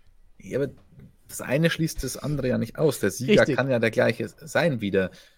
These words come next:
Speaker 1: wie derjenige, der die meisten Punkte geholt hat. Aber aus Teamsicht ist nun mal, das ist das erfolgreichste Team, das am meisten Punkte geholt hat. Nicht der, der nur ein Auto da vorne auf P eins ins Ziel gebracht hat, weil das ist ja der Fahrer.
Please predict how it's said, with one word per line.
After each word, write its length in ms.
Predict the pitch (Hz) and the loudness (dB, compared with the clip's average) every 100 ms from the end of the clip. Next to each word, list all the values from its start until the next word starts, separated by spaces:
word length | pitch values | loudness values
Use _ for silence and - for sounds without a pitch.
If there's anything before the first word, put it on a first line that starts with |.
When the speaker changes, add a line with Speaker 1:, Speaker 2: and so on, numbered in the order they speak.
| _ | _
Speaker 1:
wie 200 | - - | -14 -10
derjenige, 600 | - 101 107 107 107 104 95 | 0 2 4 2 0 -2 -4
der 120 | 101 | -2
die 80 | 107 | 0
meisten 340 | 107 117 147 | 0 -2 -2
Punkte 340 | 196 214 - 104 | 0 0 -2 -6
geholt 280 | 90 98 | -4 -4
hat. 80 | 87 | -2
Aber 260 | 87 98 98 | 0 -2 -4
aus 180 | 98 - | -6 -12
Teamsicht 540 | - 120 135 160 - | -8 -8 -6 -6 -6
ist 140 | 120 | -8
nun 100 | 127 | -4
mal, 120 | 120 117 | -2 -2
das 180 | 120 | -4
ist 120 | - 131 | -6 -10
das 120 | 117 | -8
erfolgreichste 600 | 120 117 123 127 127 123 | -4 0 0 0 -2 -6
Team, 160 | 139 | -8
das 100 | 135 | -8
am 80 | 135 | -6
meisten 260 | 143 - 147 | -6 -6 -2
Punkte 280 | 208 - 107 | -2 0 -6
geholt 280 | 90 - | -6 -8
hat. 100 | - | -6
Nicht 280 | 123 127 - | -6 -6 -4
der, 220 | 98 117 | 0 0
der 180 | 123 127 | 0 0
nur 260 | 127 139 - | -2 -4 -2
ein 160 | 151 | -2
Auto 260 | - 110 104 | 2 2 2
da 80 | 101 | 0
vorne 280 | - 98 101 | 2 2 2
auf 120 | - | -2
P 120 | - | -8
eins 200 | - 107 | -6 -4
ins 140 | 101 - | -4 -6
Ziel 180 | - 104 | -4 -2
gebracht 280 | 101 98 | -2 -2
hat, 100 | 107 | 0
weil 80 | 107 | 2
das 180 | - 117 | 2 2
ist 120 | 127 | 4
ja 80 | 127 | 6
der 100 | 156 | 6
Fahrer. 460 | - 190 113 110 | 6 8 6 2